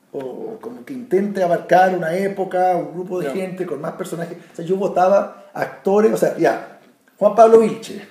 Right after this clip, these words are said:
Speaker 1: a la basura. ¿Cachai? O sea, <laughs> literalmente el tema era, ¿cómo lo matamos que no se note? O sea, de repente aparecía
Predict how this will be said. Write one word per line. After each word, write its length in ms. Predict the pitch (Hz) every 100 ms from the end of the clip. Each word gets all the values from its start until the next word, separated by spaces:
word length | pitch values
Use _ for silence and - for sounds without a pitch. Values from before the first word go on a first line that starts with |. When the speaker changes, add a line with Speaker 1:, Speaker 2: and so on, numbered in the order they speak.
| _ -
Speaker 1:
a 60 |
la 60 | 170
basura. 560 | 147 - 208 - - -
¿Cachai? 260 | 262 208 226
O 20 |
sea, 280 | 240 220 -
<laughs> 60 | 226
literalmente 560 | 185 202 208 226 240 202
el 40 |
tema 140 | 226 240
era, 160 | 220 -
¿cómo 220 | 240 277
lo 100 | 277
matamos 500 | 214 - - 226 254
que 100 | 196
no 100 | 208
se 160 | 202 185
note? 280 | 254 262 -
O 20 |
sea, 100 | 139
de 60 |
repente 220 | 160 202 220
aparecía 360 | 196 214 214